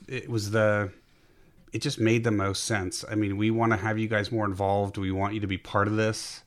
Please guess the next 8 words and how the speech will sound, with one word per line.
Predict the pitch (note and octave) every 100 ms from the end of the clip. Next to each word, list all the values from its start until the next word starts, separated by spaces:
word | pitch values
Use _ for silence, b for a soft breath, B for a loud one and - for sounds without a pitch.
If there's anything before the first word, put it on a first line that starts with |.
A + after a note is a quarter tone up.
| b b b b b -
You | A2
know, | G#2+
we, | G#2 G#2+ - - - b b
we | - A#2
don't | C3+
wanna | D3 C3+
be | A#2 A2+
like | A#2 G2+ G#2 -